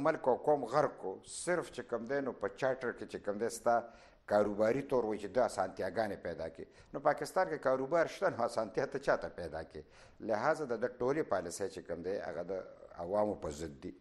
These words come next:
د ملک په ضد دي. خارجه پالیسي، اندروني پالیسي،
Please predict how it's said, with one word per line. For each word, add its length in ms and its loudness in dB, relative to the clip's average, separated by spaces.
د 140 -4
ملک 200 -2
په 160 -6
ضد 240 -8
دي. 100 -12
خارجه 480 2
پالیسي، 480 -2
اندروني 580 -2
پالیسي، 480 -2